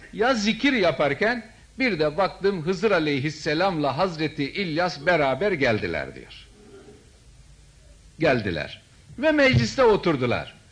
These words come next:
O zaman ben Hızır aleyhisselama sordum diyor. "Sen nasıl, nesin, kimsin, efendim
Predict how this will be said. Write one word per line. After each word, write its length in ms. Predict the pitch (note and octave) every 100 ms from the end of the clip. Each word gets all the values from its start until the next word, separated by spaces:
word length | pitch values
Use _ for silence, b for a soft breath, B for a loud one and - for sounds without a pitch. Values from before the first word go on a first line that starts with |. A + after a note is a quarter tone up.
| b b b
O 120 | C#4+
zaman 420 | A#3+ A#3+ G3+ F#3
ben 120 | A#3
Hızır 300 | G#3+ G#3+ G#3
aleyhisselama 840 | G#3+ G3 F3+ F#3 - G3+ G3 F#3+ F#3+
sordum 480 | - E3+ D3+ C3+ A2+
diyor. 220 | G#2 F2 E2 b b
"Sen 460 | - A#3 A3 D#3+ - - -
nasıl, 520 | D3 F3 A3+ C#4 C#4 F#3+
nesin, 840 | F#3+ G3 G#3 B3 A#3+ G3+ F3+ F3
kimsin, 640 | - C#4+ A#3+ G3 E3+ F#3+ B B B B
efendim 640 | A3 A#3 A#3 G3+ G#3